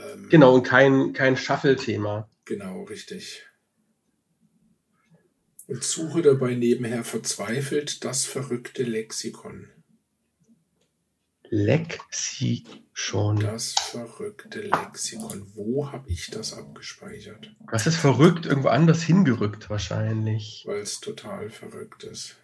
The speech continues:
Speaker 1: Ja, das
Speaker 2: Mhm.
Speaker 1: gibt's. Und die Spotlight-Suche auf dem Mac versagt nämlich.
Speaker 2: Eine Punktlichtsuche.
Speaker 1: Da ist es, das verrückte Le-, wo zum Geier hat der das abgespeichert?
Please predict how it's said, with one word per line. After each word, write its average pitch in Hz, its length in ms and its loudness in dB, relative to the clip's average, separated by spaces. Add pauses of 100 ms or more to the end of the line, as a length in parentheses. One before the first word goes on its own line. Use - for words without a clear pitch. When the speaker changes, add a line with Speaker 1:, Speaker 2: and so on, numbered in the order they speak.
(300)
Speaker 1:
Ja, 120 140 0
das 113 220 2
Speaker 2:
Mhm. 139 60 4
Speaker 1:
gibt's. 196 200 -8
Und 110 180 -6
die 113 180 4
Spotlight-Suche 110 1040 0
auf - 200 -4
dem 113 120 2
Mac 117 220 -2
versagt - 580 -6
nämlich. - 520 -8 (2500)
Speaker 2:
Eine 120 460 6 (120)
Punktlichtsuche. 160 1200 8
Speaker 1:
Da 110 80 6
ist 135 220 4
es, - 200 4
das 107 220 0
verrückte 120 360 -2
Le-, 117 240 0
wo 123 160 2
zum - 380 4
Geier 135 500 0
hat - 260 -2
der 127 160 0
das - 340 -2
abgespeichert? - 1080 -6